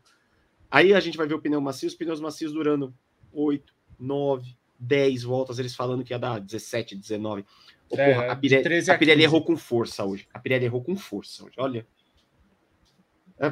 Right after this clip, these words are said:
Speaker 1: é porque assim, ela não deve conhecer nada dos pneus ali também, né? É, a gente já tem, ó, pneu de chuva que não funciona, estratégia que não funciona, é, equipe que não testa, tá, tá, tá difícil. Eu, Fórmula um não tá fácil.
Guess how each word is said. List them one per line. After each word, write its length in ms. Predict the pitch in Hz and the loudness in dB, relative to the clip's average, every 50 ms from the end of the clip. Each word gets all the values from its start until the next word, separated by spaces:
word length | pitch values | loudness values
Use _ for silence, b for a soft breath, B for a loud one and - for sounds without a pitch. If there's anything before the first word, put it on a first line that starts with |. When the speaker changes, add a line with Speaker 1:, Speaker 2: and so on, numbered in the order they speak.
| 165 160 | -2 -4
Speaker 1:
é 20 | 180 | -6
porque 180 | - - - | -4 0 0
assim, 280 | 233 208 208 - 185 185 | 0 0 2 2 4 6
ela 100 | 196 220 | 6 4
não 140 | 220 208 196 | 4 4 4
deve 180 | 196 202 196 | 4 2 2
conhecer 320 | - 196 190 175 - - 185 | 4 2 2 2 2 0 0
nada 300 | 160 151 156 165 143 143 | 2 2 2 2 2 0
dos 120 | 123 - | -4 -8
pneus 460 | - - 135 120 120 127 135 123 113 | -10 -8 -6 -2 -2 -2 -2 -2 -4
ali 160 | 117 107 123 123 | -6 -6 -6 -8
também, 320 | 120 107 104 120 120 120 | -10 -10 -10 -8 -8 -6
né? 240 | 123 131 127 123 123 123 135 | -6 -8 -8 -10 -12 -12 -14
É, 520 | 143 147 147 135 - 135 131 - - - | -14 -14 -14 -14 -14 -16 -16 -18 -18 -16
a 40 | - | -14
gente 200 | 151 170 175 - | -12 -12 -6 -2
já 120 | 190 180 | -2 -2
tem, 320 | 175 - 160 151 139 139 147 147 | 0 0 0 2 2 2 2 0
ó, 80 | 139 | 0
pneu 440 | 139 - 170 156 170 185 220 233 220 | -2 -4 -2 4 6 8 8 8 6
de 100 | 196 185 | 2 0
chuva 240 | - - 196 175 185 | 0 0 2 2 2
que 80 | 175 160 | 0 -2
não 80 | 160 151 | -2 -4
funciona, 720 | 147 - 151 143 - - 156 156 180 196 202 202 202 202 b b b b b | -4 -4 -6 -6 -2 0 0 2 2 2 2 0 -2 -4 b b b b b
estratégia 640 | - - - 180 170 170 - 185 175 196 214 208 208 | -12 -2 2 2 2 4 6 6 8 8 8 6 0
que 80 | 196 | -2
não 140 | 180 170 160 | -4 -6 -6
funciona, 680 | - 156 151 - - - 147 151 170 190 196 196 196 196 b b b b b b b - | -8 -10 -12 -8 -4 0 2 2 2 2 2 0 -2 -4 b b b b b b b 0
é, 220 | 147 147 147 147 | 4 4 6 6
equipe 380 | 151 151 147 - 196 208 202 - | 4 2 0 -2 -6 -6 -6 -6
que 100 | - 202 | -6 -4
não 160 | 185 175 151 | -2 -2 -4
testa, 720 | 147 - 156 156 156 170 185 185 - - - - 190 180 180 | -4 0 2 2 4 4 2 0 -2 -8 -8 -6 -6 -6 -6
tá, 320 | 180 - - 170 175 - - _ _ _ - | -8 -8 -8 -8 -10 -12 -16 _ _ _ -20
tá, 180 | - - - - _ | -20 -20 -20 -16 _
tá 100 | - 180 | -12 -12
difícil. 600 | - - - - 339 339 294 - - - 170 165 | -12 -10 -4 0 0 0 0 -2 -4 -6 -6 -4
Eu, 200 | 175 185 190 190 - - 180 - | -4 -6 -8 -10 -14 -18 -16 -12
Fórmula 300 | - 190 190 202 175 170 | -10 -8 -6 -4 -6 -6
um 120 | 190 233 - | -6 -10 -10
não 160 | - 269 277 202 | -10 -10 -8 -6
tá 160 | - 262 320 | -4 -4 -4
fácil. 480 | - - 285 - - - - - - | -4 -4 -4 -4 -4 -8 -10 -14 -10